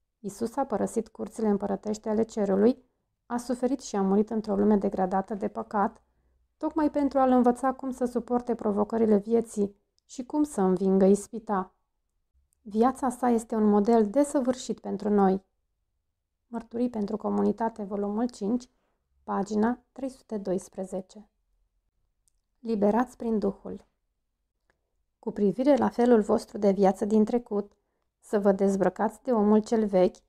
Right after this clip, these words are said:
care se strică după poftele înșelătoare, și să vă înnoiți în Duhul minții voastre.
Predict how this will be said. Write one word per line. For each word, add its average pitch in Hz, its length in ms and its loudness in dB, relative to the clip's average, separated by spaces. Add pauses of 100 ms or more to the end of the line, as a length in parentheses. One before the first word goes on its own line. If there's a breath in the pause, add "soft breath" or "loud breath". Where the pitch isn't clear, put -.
(300)
care 247 220 2
se 247 160 -2
strică 247 380 -8
după 190 260 -6
poftele 208 400 -4
înșelătoare, 202 880 0 (300)
și - 140 -20
să 262 160 -2
vă 233 100 2
înnoiți 247 460 4
în 208 100 0
Duhul 226 300 0
minții 190 380 2
voastre. 202 580 0